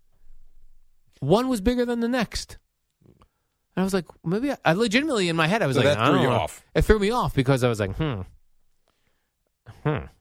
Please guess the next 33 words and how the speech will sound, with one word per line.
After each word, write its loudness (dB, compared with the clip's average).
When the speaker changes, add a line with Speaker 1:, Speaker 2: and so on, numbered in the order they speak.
Speaker 1:
what -10
should -8
I -2
order?" -4
'Cause -14
this, -8
I 0
just -2
started 2
thinking 2
about 0
gaining 0
weight -4
for 2
real. -2
And 4
Speaker 2:
Got 2
Speaker 1:
then 0
there's 0
Speaker 2:
it. 2
Speaker 1:
another 0
restaurant 0
you 0
and 2
I 2
both 0
go -2
to. -12
Speaker 2:
Oh, -14
is -18
there -8
really? -16
Speaker 1:
Yeah, -4